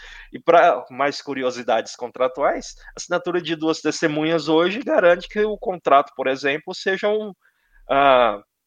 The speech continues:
ato executivo extrajudicial. Então você fala, "Pô, pra que que tem essa, essas duas assinaturas de duas testemunhas?" E olha uma mudança jurídica vindo do digital, vindo da, dessa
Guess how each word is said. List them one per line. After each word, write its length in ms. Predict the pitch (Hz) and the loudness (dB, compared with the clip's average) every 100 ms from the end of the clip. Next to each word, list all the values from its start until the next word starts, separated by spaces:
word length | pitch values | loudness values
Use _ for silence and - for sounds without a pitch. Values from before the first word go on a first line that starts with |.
| _ _ _ 139 | _ _ _ 2
ato 260 | 180 202 | 2 2
executivo 760 | 160 160 165 - 156 185 196 - | -2 -4 -4 -2 0 0 -4 -2
extrajudicial. 960 | 190 190 208 202 208 196 - 285 175 - _ _ _ _ _ _ | -2 -2 -2 -2 -2 -8 -4 0 0 -2 _ _ _ _ _ _
Então 220 | 143 156 | 0 0
você 140 | - 180 | -2 0
fala, 220 | 160 160 | 2 2
"Pô, 140 | 185 | 0
pra 160 | - 156 | -2 -2
que 120 | 185 | -2
que 80 | - | -4
tem 120 | 160 | 0
essa, 420 | 165 - 147 127 82 | 0 4 4 4 2
essas 280 | - 127 | -4 -8
duas 220 | 123 131 117 | -6 -8 -6
assinaturas 540 | - 123 117 123 117 | -8 -8 -8 -8 -8
de 100 | 117 | -6
duas 220 | 120 113 | -6 -6
testemunhas?" 540 | 127 - 123 120 107 - - - - | -8 -8 -8 -6 -8 -10 -14 -20 0
E 60 | 131 | 4
olha 100 | 170 | 6
uma 100 | 180 | 4
mudança 580 | 185 170 131 165 170 160 | 4 2 6 4 4 -6
jurídica 580 | 139 165 160 190 - 247 | -2 -2 -2 -6 -6 -6
vindo 560 | 165 139 190 240 285 285 _ _ _ _ | -6 -10 -10 -8 -8 -10 _ _ _ _
do 180 | 143 208 | 0 0
digital, 600 | 185 - - 214 202 190 - _ 120 | 0 -6 2 6 6 4 -6 _ -18
vindo 420 | 139 240 240 202 | -10 -6 -6 4
da, 320 | 214 220 202 | 6 6 4
dessa 520 | 156 180 226 - 175 | -2 2 4 2 0